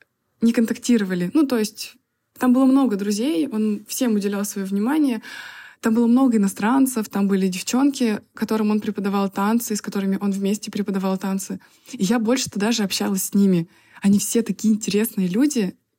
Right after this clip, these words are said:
И я реально не знала никого, но мне было так комфортно, так хорошо. Я чувствовала себя как дома. Это был обалденный день рождения. И, но вот сам факт, что на самом дне рождения мы с Джейкобом практически не общались. Я даже с его сестрой Джамимой общалась больше.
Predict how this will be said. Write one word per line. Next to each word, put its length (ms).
И 80
я 240
реально 400
не 140
знала 260
никого, 500
но 100
мне 120
было 160
так 160
комфортно, 540
так 160
хорошо. 480
Я 280
чувствовала 340
себя 220
как 180
дома. 380
Это 120
был 260
обалденный 600
день 200
рождения. 640
И, 600
но 180
вот 140
сам 140
факт, 260
что 200
на 160
самом 360
дне 140
рождения 380
мы 140
с 80
Джейкобом 440
практически 840
не 120
общались. 400
Я 60
даже 180
с 80
его 160
сестрой 360
Джамимой 380
общалась 360
больше. 460